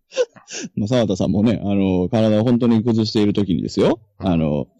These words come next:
Speaker 1: 「いや、やっぱもう元気が出ないよ」と言ってたじゃないですか、ここ最近。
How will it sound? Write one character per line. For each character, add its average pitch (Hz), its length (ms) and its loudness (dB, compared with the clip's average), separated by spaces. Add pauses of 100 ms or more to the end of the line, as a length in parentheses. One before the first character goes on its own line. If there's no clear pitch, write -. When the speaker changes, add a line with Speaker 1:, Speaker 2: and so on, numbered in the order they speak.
(500)
Speaker 1:
「い 98 40 -4
や、 95 120 2
や 92 160 4
っ 87 100 -2
ぱ - 80 0
も 92 140 2
う - 20 0
元 107 240 2
気 98 140 -2
が 95 100 2
出 104 100 2
な 175 140 4
い 175 80 4
よ」 90 440 2
と - 180 -10 (240)
言 123 140 2
っ - 20 -12
て 165 100 0
た 147 140 2
じ 87 80 -2
ゃ - 20 -6
な 50 60 -8
い - 80 -12
で - 80 -12
す - 60 -20
か、 - 100 -12
こ - 100 -4
こ 87 80 -2
最 - 240 -2
近。 123 300 -4